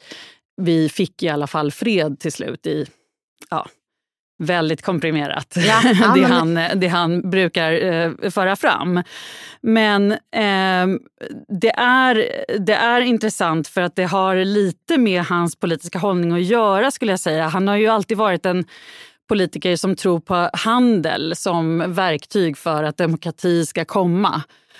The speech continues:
Speaker 1: Och diplomati, förhandlingar snarare än militära interventioner. Och, eh, hårt motstånd mot diktaturer, så ska man prata med varandra.
Speaker 2: Mm.
Speaker 1: Ehm, och det var ju här också. Han försökte förhandla med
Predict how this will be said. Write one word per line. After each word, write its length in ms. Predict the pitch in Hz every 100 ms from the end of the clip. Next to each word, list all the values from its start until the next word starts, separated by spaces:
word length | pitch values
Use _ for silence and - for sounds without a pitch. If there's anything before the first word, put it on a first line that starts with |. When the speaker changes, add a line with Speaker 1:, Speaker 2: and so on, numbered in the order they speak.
| -
Speaker 1:
Och 400 | - 196 165 156
diplomati, 960 | 160 175 180 165 170 - 190 170 151 156
förhandlingar 1080 | 151 180 170 185 185 165 160 156 151 156 160 - - _ _ -
snarare 680 | - 180 156 165 160 135 175 -
än 320 | 165 151 147
militära 560 | 156 156 - 202 180 160
interventioner. 1040 | 156 147 151 160 - 277 196 147 139 175 165 _ - _ _ _ _ -
Och, 360 | 202 165 - 170
eh, 280 | 156 151 151
hårt 320 | 165 151 -
motstånd 720 | 180 165 143 - - 196 151
mot 220 | 156 147
diktaturer, 760 | - - 156 - 147 151 151 165 - _ _ _
så 80 | -
ska 160 | - 156
man 200 | 147 147
prata 600 | 202 185 151 131 _ 233
med 160 | 175 147
varandra. 460 | - 151 143 - - _
Speaker 2:
Mm. 140 | 226 170
Speaker 1:
Ehm, 520 | 156 151 151 156 156 - _ _ _ _ -
och 120 | 196
det 180 | 208 208
var 160 | 202
ju 140 | 185 170
här 280 | 165 165
också. 280 | 185 - -
Han 140 | 170 151
försökte 440 | 165 175 156 165
förhandla 580 | 165 151 160 160 147 147
med 380 | 143 143 143